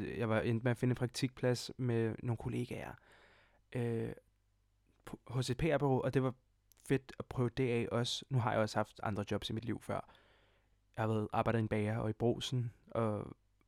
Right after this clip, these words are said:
og sådan lidt forskelligt, så jeg har prøvet lidt af. Så jeg har nærmest kun været der, fordi at der har været kollegaer, og jeg synes, det er det samme med skole. <laughs> Det er fedt, fordi det sociale er der. You know what I mean? Jeg synes, man skal, hvis du har en kollega lige nu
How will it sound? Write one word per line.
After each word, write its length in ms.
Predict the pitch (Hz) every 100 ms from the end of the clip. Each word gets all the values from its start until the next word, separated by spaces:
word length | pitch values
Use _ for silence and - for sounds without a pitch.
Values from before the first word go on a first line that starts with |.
| _ _ -
og 140 | 131
sådan 300 | - 120 107
lidt 140 | 117 -
forskelligt, 400 | 120 117 117 -
så 80 |
jeg 40 | 123
har 40 |
prøvet 300 | 117 - 135
lidt 180 | 135 - -
af. 260 | 120 110 - _ _ _
Så 140 | -
jeg 40 | 123
har 40 |
nærmest 500 | 127 127 123 131 -
kun 200 | - 131
været 160 | 123 117
der, 60 |
fordi 280 | 117 120 113
at 60 | 113 _ _ _ -
der 60 |
har 80 | 113
været 140 | 107 107
kollegaer, 380 | 101 98 90 123
og 220 | - 110
jeg 100 | 107
synes, 260 | 120 110
det 180 | - -
er 20 |
det 80 | 127
samme 140 | 131 120
med 80 |
skole. 460 | 117 123 110 117 120 -
<laughs> 120 | 190 - - - - - - _
Det 100 | 139
er 40 | -
fedt, 220 | 139 -
fordi 240 | 135 131 117
det 140 | 123
sociale 380 | 113 123 107 110
er 60 |
der. 80 | 107
You 80 | 117
know 120 | 123
what 80 | 143
I 40 | 147
mean? 220 | 151 160 - - - _ _ _ _ _ _ -
Jeg 80 |
synes, 240 | - 180 -
man 100 | 175
skal, 140 | -
hvis 120 | 160
du 80 | -
har 140 | 151 147
en 60 |
kollega 300 | 156 139 135
lige 120 | 139
nu 180 | 127 120